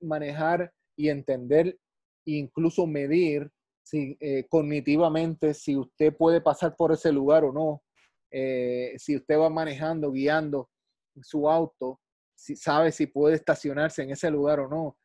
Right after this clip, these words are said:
si su auto cabe o no en ese lugar o no, al,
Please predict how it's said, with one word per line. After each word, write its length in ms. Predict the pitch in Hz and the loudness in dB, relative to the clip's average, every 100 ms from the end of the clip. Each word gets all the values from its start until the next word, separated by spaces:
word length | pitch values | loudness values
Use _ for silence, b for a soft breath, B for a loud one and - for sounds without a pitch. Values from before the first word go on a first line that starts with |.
| _ | _
si 200 | - 139 | -8 -6
su 200 | 147 127 | -2 0
auto 320 | 143 151 156 | 0 0 0
cabe 300 | 147 160 147 | 4 4 4
o 80 | 131 | 0
no 300 | 147 143 131 | -2 -4 -6
en 60 | |
ese 180 | 131 151 | -6 -2
lugar 300 | 156 151 147 | 2 4 4
o 60 | 151 | 0
no, 280 | 143 135 _ b b _ _ _ _ _ | -6 -8 _ b b _ _ _ _ _
al, 600 | - 139 165 170 143 147 | -8 0 2 2 2 -2